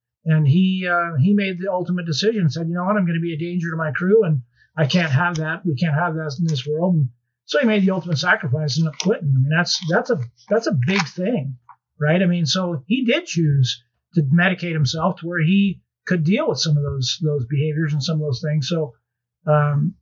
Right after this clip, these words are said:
you know, I was just sitting here thinking about that, and, uh, you know, he was, he was talented in some aspects, and others he just couldn't handle. So,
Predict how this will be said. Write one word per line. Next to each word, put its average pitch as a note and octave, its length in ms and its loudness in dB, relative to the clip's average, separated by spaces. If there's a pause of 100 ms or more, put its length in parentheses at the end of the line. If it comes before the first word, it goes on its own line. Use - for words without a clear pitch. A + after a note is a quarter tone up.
(140)
you E3 100 -2
know, E3+ 60 2
I E3+ 60 0
was D#3+ 120 0
just D#3+ 160 -2
sitting G3 180 2
here F3 120 0
thinking G#3+ 240 -2
about D3 220 -4
that, D3+ 220 -4
and, D#3 180 0
uh, D3+ 440 -8 (360)
you F#3 120 2
know, E3 140 2
he E3 100 4
was, D3+ 320 -4 (560)
he F#3+ 140 4
was G3+ 320 2 (160)
talented G#3 500 2
in G3+ 100 2
some G3+ 220 -2
aspects, G3+ 580 -4
and F3 140 2
others F3 260 -2
he E3+ 100 0
just E3 180 -4
couldn't E3 220 -2
handle. F3 380 2
So, C#3 380 -4